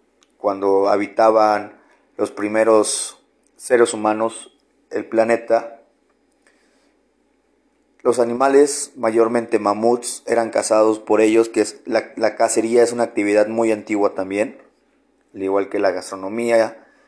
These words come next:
alimentos como carnes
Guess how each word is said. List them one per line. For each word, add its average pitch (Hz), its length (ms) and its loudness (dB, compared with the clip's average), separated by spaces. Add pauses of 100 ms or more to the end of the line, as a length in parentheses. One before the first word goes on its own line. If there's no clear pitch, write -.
(960)
alimentos 101 460 -4
como 95 280 -12
carnes 107 680 -4